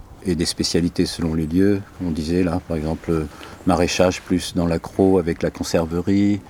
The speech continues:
Euh, dans l'Ardèche, euh, le travail du bois.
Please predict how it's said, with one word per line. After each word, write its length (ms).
Euh, 360
dans 580
l'Ardèche, 580
euh, 160
le 140
travail 380
du 120
bois. 400